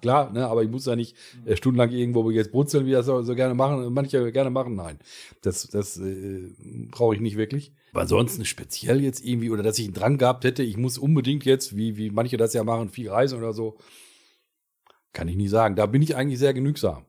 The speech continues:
Also das, äh, natürlich, man sieht schon mal, äh, irgendwelche Reiseberichte, da man sagt, boah,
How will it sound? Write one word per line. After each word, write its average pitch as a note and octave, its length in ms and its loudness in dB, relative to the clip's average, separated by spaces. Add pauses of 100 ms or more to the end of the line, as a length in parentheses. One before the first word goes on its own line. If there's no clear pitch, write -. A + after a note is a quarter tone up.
(120)
Also F2+ 240 -12
das, F#2+ 320 -10
äh, F#2+ 300 -4 (260)
natürlich, D#3 380 6
man B2+ 480 0
sieht D#3 180 2
schon D3+ 100 6
mal, C3+ 220 6
äh, C3 320 4 (480)
irgendwelche C#3+ 720 0
Reiseberichte, C#3+ 540 2
da C3+ 120 4
man C3 120 -2
sagt, A#2+ 200 0
boah, F#2 260 -10